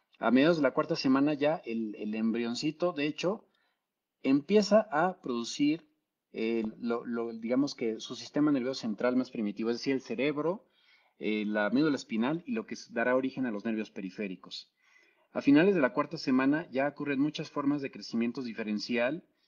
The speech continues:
De hecho, ya se, ya se empiezan a ver las yemitas de los, de las extremidades superiores, no las yemas de los dedos, sino esos botoncitos que van a dar origen a, a, a las manitas, y de hecho ya son prácticamente manitas, pero, eh, apeni-, o sea, con, con las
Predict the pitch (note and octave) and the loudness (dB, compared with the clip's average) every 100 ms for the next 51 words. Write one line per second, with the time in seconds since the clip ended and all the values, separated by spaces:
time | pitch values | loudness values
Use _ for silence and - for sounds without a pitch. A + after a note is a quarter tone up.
0 | _ A#2+ A#2 A2+ B2+ D3+ G#3 _ - B2+ | _ -6 -4 -4 -4 -6 -10 _ -6 -4
1 | B2 C#3 C3+ B2 A2+ A#2+ A2+ G2+ G#2+ B2 | -2 -2 0 0 2 2 0 2 2 2
2 | F#3 F3+ C#3+ A2+ G#2 G2+ - B2 A2 A2 | 4 2 0 -2 -4 -8 -10 -6 -6 -6
3 | - G#2+ A2 B2 A#2 G#2+ A2+ C#3+ D#3+ A2 | -4 0 2 0 -4 -4 0 0 -2 2
4 | C3 D#3 C#3+ C#3 C3 A#2+ B2 C3 C#3+ - | 4 4 4 2 2 -4 -4 -4 -4 -2
5 | A#2+ D3+ E3 _ _ _ - B2 D3 A#2+ | 0 -2 -6 _ _ _ -8 -6 -4 -4
6 | A2+ A2+ A2 E3+ E3+ D3+ - G#2 A2+ A#2+ | -4 -2 -2 -4 -4 -8 -6 -4 0 0
7 | A#2 A2 A2 - G#2 F#2+ G#2 G2+ G2 G#2 | 0 -2 -4 -4 -4 -4 -4 -4 -6 -4
8 | G2 G2 F#2+ F#2+ G#2 A#2+ F#3 - F3 - | -4 -2 -4 -2 2 4 2 2 0 -2
9 | _ _ _ _ - B2 G3 D3 G#2+ - | _ _ _ _ -2 2 2 2 -4 -2
10 | A2+ - - - G2 A2 G2+ G2+ G2+ G#2 | -2 -2 -6 -2 0 0 -2 0 0 -2
11 | E3 F3+ - G#2+ G2+ G2 _ _ _ _ | -4 -6 -8 -4 -4 -6 _ _ _ _
12 | _ - A2+ G#2+ C#3 C3+ - C#3+ G#3 G#3+ | _ -6 -6 -6 -2 -2 0 4 4 2
13 | - - B2 A#2+ A2+ - A#2+ A#2 A2 G#2+ | -4 -2 2 2 0 -4 -2 -2 -2 -4
14 | - | -12